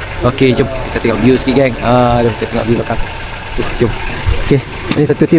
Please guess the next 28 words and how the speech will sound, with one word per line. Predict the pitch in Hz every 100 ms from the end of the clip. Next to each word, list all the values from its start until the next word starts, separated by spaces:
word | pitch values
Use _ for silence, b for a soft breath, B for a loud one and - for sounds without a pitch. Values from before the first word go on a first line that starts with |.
| 151
baru | 143
sampai, | 135 160 175
depa | 147 147
tidur | 139 139 139
dekat | 110 139 127 117
Betung | - 143
malam. | 131 131 175 - - - - - 127
Ni | 123
baru |
sampai, | 127 123 147 165
kita | 147 - 147 147
total | 135 131 165 156
ni | 165
hari | 151 156
ni | 170 170 170 160
dua | 135
puluh | 131 135 135 143 127
orang, | 127 123 127 143 226 - - - - -
sepuluh | - 147 139
biji | 135 135
bot. | 175 - - -
Ha, | 110 113 113
ni. | 120 - - - - - - - -
Ya. | 113 113 - - - - - - - - 117
Ni | 117 110
tim | 127
fighter-fighter | 123 117 131 123 - 139
ni. | 139